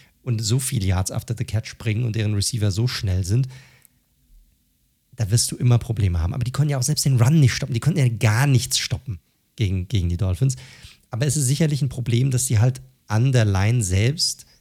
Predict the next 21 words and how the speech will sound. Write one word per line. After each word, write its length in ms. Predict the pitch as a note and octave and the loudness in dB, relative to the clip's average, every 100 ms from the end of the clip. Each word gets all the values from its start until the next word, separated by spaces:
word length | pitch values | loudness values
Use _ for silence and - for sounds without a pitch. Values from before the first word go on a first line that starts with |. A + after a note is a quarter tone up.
| _ _ _ _ _ _ _ _ - | _ _ _ _ _ _ _ _ -4
und 200 | B2 B2 | -2 0
das 140 | A#2 | 0
selbst 400 | A2+ A#2 C3 - | 2 2 2 0
mit 160 | A#2 - | 0 0
Hilfe, 540 | - C3+ E3 - A#2+ | 2 4 2 0 -6
die 340 | F2+ A2 G#2 - _ _ _ | -6 -6 -8 -10 _ _ _
Joseph 420 | - A#2+ A2+ A#2 | -4 0 0 -2
zusätzlich 720 | - - A2+ A2+ - A2 F#2+ E2+ | -4 -4 -2 -2 -2 -4 -4 -4
rausknallt, 760 | F#2 A2 - - B2 B2 - - _ _ _ _ _ _ _ | -2 -2 -2 0 2 0 -2 -18 _ _ _ _ _ _ _
ein-, 200 | - A#2+ - _ | -12 -12 -12 _
also 140 | - A2+ | -12 -12
überhaupt 640 | B2+ D3+ - C3+ A2+ D3 | -12 -14 -6 0 0 0
keinen 200 | - B2+ | -2 -2
Druck 200 | A2+ C3 | -2 -6
kreieren, 320 | - A#2 G2+ | -4 -2 -2
gar 140 | G2 A#2+ | -2 -4
keinen 340 | - A2+ G#2+ | -4 -2 -2
Push 320 | - - - | -4 -6 -6
an 140 | - G2 | -4 -6
dieser 220 | E2+ - | -6 -6
Line. 260 | B2+ - | -8 -10